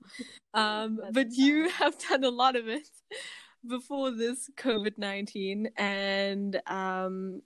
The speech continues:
Speaker 2: I wanted to ask, where are all the places you've traveled to? I know you've gone to a lot of places with your family and friends. Have you ever traveled anywhere on your own?
Speaker 1: I have. So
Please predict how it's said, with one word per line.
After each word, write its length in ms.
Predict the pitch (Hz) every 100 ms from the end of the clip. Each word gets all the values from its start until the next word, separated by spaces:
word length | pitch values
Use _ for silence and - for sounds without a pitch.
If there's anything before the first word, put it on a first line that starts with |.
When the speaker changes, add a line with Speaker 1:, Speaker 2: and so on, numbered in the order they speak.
| -
Speaker 2:
I 80 | 208
wanted 260 | 214 220 226
to 100 | 240
ask, 500 | 214 214 208 220 -
where 460 | 214 214 220 226 214 -
are 160 | 214 - -
all 140 | 226
the 100 | 214
places 520 | - 208 208 214 190
you've 140 | 196 190
traveled 440 | - 190 196 202
to? 180 | - 208 -
I 80 |
know 100 | 208
you've 320 | 208 220 220 - - - _
gone 360 | - 208 208 208
to 140 | - 202
a 40 |
lot 160 | 190 202
of 80 |
places 340 | - 202 202 196
with 140 | 196
your 140 | 196 190
family 880 | 208 202 214 220 220 220 220 214 -
and 380 | 175 185 185 190 _ _
friends. 540 | - 208 214 220 226
Have 180 | - 214
you 80 | 233
ever 100 | 233
traveled 300 | 226 202 196
anywhere 360 | - 196 196 175
on 120 | 185
your 140 | 175 -
own? 280 | 180 220 302 349 - _ -
Speaker 1:
I 120 | 262
have. 560 | 233 285 320 330 190 -
So 840 | - - 233 226 233 226 226 220